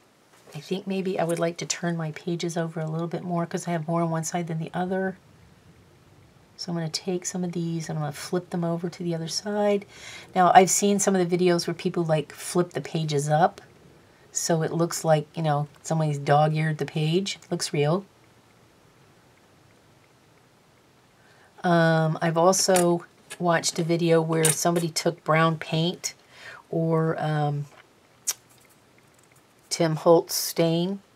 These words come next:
Distress ink, and then they, um, did the e-, edges to make it look more coffee dye dirty look. I wanna make this more flat.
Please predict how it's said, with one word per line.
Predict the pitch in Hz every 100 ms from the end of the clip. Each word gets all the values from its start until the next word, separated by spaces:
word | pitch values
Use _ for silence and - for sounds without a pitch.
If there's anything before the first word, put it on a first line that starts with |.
| _ -
Distress | - - 170 165 -
ink, | 175 180 - - - - - _ - - -
and | 170 170
then | 170
they, | 165 151 143
um, | 165 151 151 147 _ _ _ _ - 156
did | 170 160
the | 170 -
e-, | - -
edges | 165 160 196 220 -
to | 175
make | 170 160
it | -
look | 170 175
more | 170 165 165 160 -
coffee | 165 160 -
dye | 160 160 160
dirty | 160 156 160 170 196 208
look. | 214 208 214 - - - _ - - _ _ - - _ _ _ _ _ _ _ _ _ _ - - _ _ _ _ _ _ _ _ _ _ _ _ _ _ _ 269 185 - -
I |
wanna | 165 160
make | 160 156
this | - 151 -
more | -
flat. | - - - -